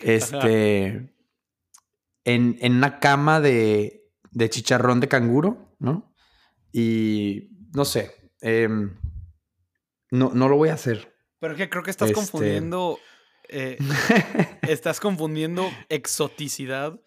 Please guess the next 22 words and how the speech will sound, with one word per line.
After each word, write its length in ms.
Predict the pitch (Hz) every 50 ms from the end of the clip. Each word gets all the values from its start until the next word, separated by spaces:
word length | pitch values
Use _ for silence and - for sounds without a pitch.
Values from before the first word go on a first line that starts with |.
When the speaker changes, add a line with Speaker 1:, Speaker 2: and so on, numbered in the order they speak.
| _ _ _ _ _ _ _ _ _ - - -
Speaker 2:
con 220 | - 147 143 135
Speaker 1:
Sí, 240 | 131 156 170 165 151
Speaker 2:
calidad, 380 | 120 120 117 117 117 117 117 135
Speaker 1:
el, 80 | 147 147
Speaker 2:
güey. 160 | 107 131 131 143
Speaker 1:
mal 160 | 151 160 180
ejemplo, 420 | 175 175 190 180 170 156 135 117 110
mal 180 | 120 139 147 156
ejemplo, 380 | 151 165 147 127 117 107 104
mal 140 | 104 120 131
ejemplo. 460 | 135 131 117 101 - 101 95 - _ _
Speaker 2:
Sí. 100 | - -
Speaker 1:
Tal 140 | 139 139 147
vez 260 | 175 185 180 180 -
la 200 | 156 147 135 -
técnica, 460 | - 156 147 160 156 131 - 131 117
por 120 | - 113 113
ejemplo, 300 | - 120 107 98 107 -
tal 160 | - 120 135
vez 100 | 139 147
la 160 | 160 156 156
técnica, 680 | - 143 143 135 143 139 117 - - 87 - - _